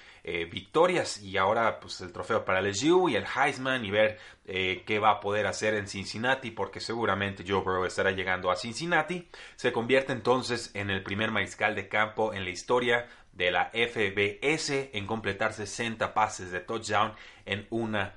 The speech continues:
sola temporada. Extraordinario lo de Joe Burrow, extraordinario lo del coordinador ofensivo Joe Brady, extraordinario lo de todos los involucrados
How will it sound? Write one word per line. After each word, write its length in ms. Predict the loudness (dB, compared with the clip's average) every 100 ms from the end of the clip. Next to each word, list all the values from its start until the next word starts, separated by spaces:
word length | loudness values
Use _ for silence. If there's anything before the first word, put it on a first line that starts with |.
| -12
sola 540 | -6 -2 0 0 -2 -10 -20 _
temporada. 720 | -2 -2 -2 2 4 2 -2
Extraordinario 800 | -8 -4 0 2 2 2 2 2
lo 180 | 2 2
de 400 | 4 2 2 -4
Joe 140 | 2 4
Burrow, 360 | 6 6 4 -2
extraordinario 600 | -6 -2 0 2 2 4
lo 80 | 2
del 100 | 0
coordinador 400 | -2 0 2 2
ofensivo 540 | -2 -6 -2 0 0
Joe 140 | 0 2
Brady, 440 | 4 2 0 -6 -16 _ -20 -20 -20 -14
extraordinario 760 | -2 2 2 2 2 2 -2 -4 -18 -16
lo 180 | -2 0
de 100 | 2
todos 560 | 2 4 4 4 -2 -4
los 320 | -2 -2 -4
involucrados 840 | -6 0 0 0 2 2 2 -4